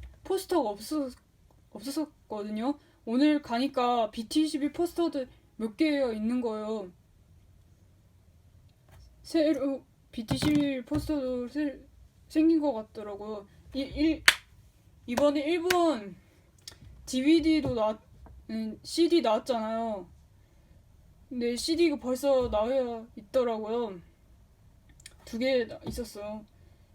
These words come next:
그 매더, 맵 오브 더 소울 세븐 앨범도 있었고요. 그 앨범, 아이돌들 앨범 사이에 러브 유어셀프 방탄 디비디가 있-,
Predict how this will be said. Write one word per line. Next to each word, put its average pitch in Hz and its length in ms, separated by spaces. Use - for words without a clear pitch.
그 247 80
매더, 269 680
맵 226 400
오브 233 280
더 277 280
소울 285 640
세븐 320 460
앨범도 247 580
있었고요. 226 720
그 254 100
앨범, 240 420
아이돌들 277 500
앨범 277 400
사이에 294 680
러브 226 280
유어셀프 320 600
방탄 254 440
디비디가 - 1120
있-, 226 180